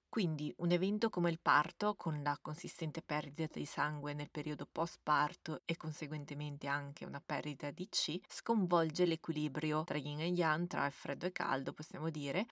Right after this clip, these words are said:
con un notevole eccesso di yin o freddo, provocando quindi sofferenza fisica. Per questa ragione è necessario evitare un'ulteriore perdita di yang,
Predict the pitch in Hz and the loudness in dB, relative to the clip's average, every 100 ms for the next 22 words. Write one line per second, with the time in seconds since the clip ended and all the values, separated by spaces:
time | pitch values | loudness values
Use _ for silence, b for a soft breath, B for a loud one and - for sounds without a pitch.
0 | - - 185 175 190 226 - 175 180 180 | -6 2 4 6 4 4 2 2 2 2
1 | 151 139 160 165 - - - - 147 - | 0 2 4 4 2 -6 -4 -4 -4 -6
2 | 160 151 147 143 147 - 147 - - 170 | -6 -6 -6 -6 -6 -6 -8 -8 -10 -8
3 | 175 185 294 B - 180 190 135 143 143 | -2 -2 -2 B 0 0 2 0 0 -6
4 | 143 - 147 - 139 135 - - - - | -6 -8 -10 -8 -10 -10 -14 -16 -16 -14
5 | 120 139 143 _ - - 220 - 254 240 | -6 -6 -6 _ -4 -2 -2 0 0 2
6 | 262 294 294 220 - 143 - 147 147 139 | 0 0 -2 -2 -4 -6 -2 -2 -2 -4
7 | - 139 139 139 143 147 - 143 147 147 | 0 2 2 0 -4 -6 -6 -6 -6 -4
8 | 147 143 135 143 143 147 143 139 190 | 0 -2 -2 -6 -4 -4 -4 -2 -4